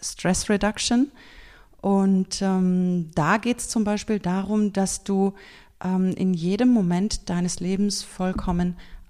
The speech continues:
achtsam und präsent bist.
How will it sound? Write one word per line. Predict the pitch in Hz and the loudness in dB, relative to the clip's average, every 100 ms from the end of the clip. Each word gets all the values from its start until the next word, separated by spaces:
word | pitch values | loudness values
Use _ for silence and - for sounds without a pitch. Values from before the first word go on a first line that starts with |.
| - | -6
achtsam | 180 - - - 175 175 - | -4 -4 -8 -4 0 0 0
und | 170 - - | -2 -2 -6
präsent | - 170 151 156 160 - | -2 0 2 4 4 0
bist. | - 147 - - | -6 -6 -6 -10